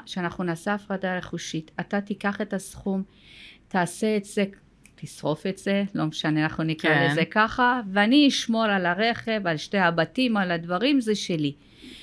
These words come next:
Speaker 1: המקרה הזה של ההסכם ממון, זה מאוד, מאוד, מאוד עדין, ואנחנו בדרך כלל מגיעים לזה, כאילו, לא בדרך כלל,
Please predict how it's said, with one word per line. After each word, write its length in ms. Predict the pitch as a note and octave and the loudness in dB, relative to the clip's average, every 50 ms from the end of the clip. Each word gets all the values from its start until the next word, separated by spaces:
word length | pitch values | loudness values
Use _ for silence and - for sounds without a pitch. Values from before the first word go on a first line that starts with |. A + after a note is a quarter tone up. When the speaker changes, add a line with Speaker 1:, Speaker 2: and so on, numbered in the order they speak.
| - - - _ _ - | -20 -20 -20 _ _ 4
Speaker 1:
המקרה 640 | G3+ G3+ G3+ G3 G3 - - - A3 A3+ A#3+ C4 | 6 6 6 6 4 0 -4 0 2 2 4 4
הזה 360 | B3 A#3+ G3+ F#3 F#3+ G3+ G#3 G#3+ E4+ E3+ - | 4 2 2 2 2 6 8 6 6 6 4
של 260 | - - - F#3 F3+ | 2 2 2 2 0
ההסכם 420 | F3 E3+ D#3+ - - - - E3+ E3 E3 | -2 -2 -2 -2 -4 -6 0 4 4 4
ממון, 360 | D#3 D3+ D3+ D3+ D3+ D3+ D#3+ D#3 | 4 2 0 -2 -2 -4 -4 -6
זה 200 | - - E3 E3 D#3+ | -10 -8 -6 -4 -2
מאוד, 640 | D#3+ D#3+ D#3+ C#3 - - - - D#3+ E3 E3 - - | -2 -2 -2 -4 -6 -8 -6 -4 -4 -4 -4 -6 -6
מאוד, 400 | F3 E3 D#3 - - F3+ E3 D#3+ | -4 -4 -6 -6 -8 -8 -6 -4
מאוד 320 | D#3+ D#3 D3 D3 D3+ - - | -4 -2 -2 -4 -6 -8 -10
עדין, 340 | D#3+ D3 D3 F3 G3 G#3+ F#3+ | -10 -6 -2 -2 -2 -2 -2
ואנחנו 320 | F#3 F3 E3+ D#3+ - F#3+ | -2 -4 -4 -4 -4 -4
בדרך 260 | F3 F3 A3 A#3 A#3 | 0 2 2 2 2
כלל 100 | - A#3+ G#3 | 2 2 2
מגיעים 360 | F#3+ F3 D#3+ E3 F3 F#3+ G3 | 2 0 0 -2 -2 0 0
לזה, 360 | F#3+ F3 D#3+ D#3+ E3 D#3+ D#3+ D#3 | 0 -2 -2 -2 -2 -2 -2 -4
כאילו, 200 | - E3 D3 D3 | -4 -4 -2 -2
לא 80 | E3 F#3 | -2 -2
בדרך 180 | F3 D#3 - | -2 -2 -2
כלל, 100 | - C3 | -4 -4